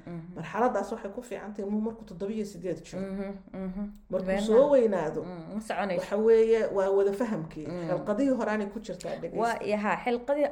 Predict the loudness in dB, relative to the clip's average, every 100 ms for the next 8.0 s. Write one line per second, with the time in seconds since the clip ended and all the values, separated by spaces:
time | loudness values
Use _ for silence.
0 | 2 0 2 2 2 -2 -6 -6 -4 -4
1 | -2 -2 -2 -2 -4 -4 -4 -4 -4 -2
2 | -2 -2 -2 -4 -4 -2 -2 -2 -4 -6
3 | -6 -4 -2 -2 -4 -6 -8 -12 -12 -20
4 | -18 -4 0 2 0 0 -2 -2 -4 -6
5 | -4 -4 -2 -4 -4 -6 -6 -6 -4 -6
6 | -6 -8 -2 -2 0 -2 -4 -6 -8 -10
7 | -10 -20 -20 -8 0 2 2 0 -6